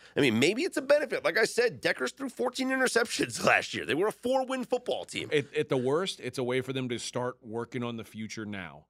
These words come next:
Speaker 1: Yes.
Speaker 2: Uh, Hunter Dekkers is a junior. Now you've got a good, like, a, a guy who's a junior who wasn't good. You've got a redshirt freshman backing him up. You've got a highly touted, uh, true freshman coming in, a relatively highly touted, at least for Iowa State standards.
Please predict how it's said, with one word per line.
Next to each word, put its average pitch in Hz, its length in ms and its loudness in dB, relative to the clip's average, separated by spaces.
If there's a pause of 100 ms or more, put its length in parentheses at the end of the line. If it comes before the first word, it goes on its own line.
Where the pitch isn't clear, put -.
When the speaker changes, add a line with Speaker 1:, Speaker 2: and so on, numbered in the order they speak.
(140)
Speaker 1:
Yes. - 400 0
Speaker 2:
Uh, 98 420 0
Hunter 123 220 -2
Dekkers 123 300 -2
is 101 80 -12
a 101 60 -10
junior. 170 520 -2 (460)
Now 120 180 0
you've 120 200 -2
got 120 120 0
a 113 60 -2
good, 120 280 -4
like, 117 200 -12 (100)
a, 107 120 -8 (220)
a 110 120 -2
guy 120 280 4
who's 139 140 2
a 135 60 0
junior 131 420 0
who 123 80 0
wasn't 123 460 -2
good. 120 320 -2 (240)
You've 110 200 -6
got 123 300 2
a 117 280 0
redshirt 120 460 -4
freshman 135 420 -4
backing 123 300 0
him 117 120 0
up. 131 200 -2
You've 104 140 -6
got 123 240 0
a 113 240 -2 (240)
highly 170 380 0
touted, 139 540 2 (200)
uh, 113 160 -2
true 190 240 -6
freshman 127 480 -2
coming 127 300 -2
in, 147 180 -2
a 127 60 -6
relatively 131 500 -4
highly 104 300 -4
touted, 101 340 -4
at 135 60 -8
least 120 120 -8
for 113 120 -6
Iowa 107 240 -2
State 143 260 -8
standards. 104 480 -10